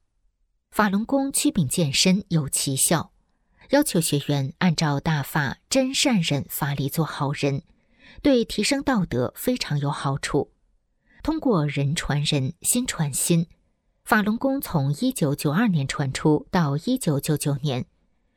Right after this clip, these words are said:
短短七年就有上亿人修炼。江泽民出于对法轮功创始人的妒忌和对练功人数众多的恐惧，发动了这场毫无理性的打压和迫害。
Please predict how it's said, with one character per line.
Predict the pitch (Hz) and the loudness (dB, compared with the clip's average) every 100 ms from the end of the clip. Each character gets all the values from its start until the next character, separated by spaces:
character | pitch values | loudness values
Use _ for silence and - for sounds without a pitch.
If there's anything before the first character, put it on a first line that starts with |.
| _ | _
短 | - 254 | 0 2
短 | 220 139 | 2 0
七 | - 262 | -2 -2
年 | 254 139 127 - - - | -2 -2 -2 -8 -8 0
就 | 175 | 0
有 | 151 135 139 | 2 -2 -2
上 | - 214 180 | 0 2 0
亿 | 269 | 0
人 | 185 147 | -2 -2
修 | 131 - 139 | -2 0 0
炼。 | 165 151 - _ _ _ _ _ _ _ _ - | 2 0 -2 _ _ _ _ _ _ _ _ -2
江 | 294 285 | 0 2
泽 | 285 | 2
民 | 165 131 | 2 0
出 | - 185 | -2 -2
于 | 175 139 143 | -2 0 0
对 | 160 143 | 2 0
法 | 143 151 | 0 -2
轮 | 139 135 | -2 0
功 | 180 202 | 0 0
创 | 220 180 | 0 0
始 | 156 | 0
人 | 143 127 | -2 0
的 | 160 | 0
妒 | 165 262 | 2 0
忌 | 170 - 147 - - | 0 0 -2 -2 -8
和 | - 175 | 0 2
对 | 160 143 | 2 2
练 | 165 220 | 2 0
功 | 143 233 | 0 -2
人 | 208 139 | 0 0
数 | - 151 139 | 0 0 2
众 | 196 151 | 0 0
多 | 220 247 | 0 -2
的 | 175 | -4
恐 | - 147 135 | -2 -4 -2
惧， | - 147 _ _ _ _ - | 0 0 _ _ _ _ -4
发 | - 403 | 0 2
动 | 269 165 | 2 2
了 | 139 | 0
这 | 147 | -2
场 | - 165 139 - | -2 -2 -2 -4
毫 | - 165 | -4 0
无 | 135 156 | 0 0
理 | 156 123 | 0 -2
性 | - 269 | -2 -2
的 | 175 147 | -2 -4
打 | 147 135 - | -4 -4 0
压 | 202 226 | 0 0
和 | - | -4
迫 | 143 - 143 | -6 -2 -2
害。 | - 147 127 | -2 -4 -4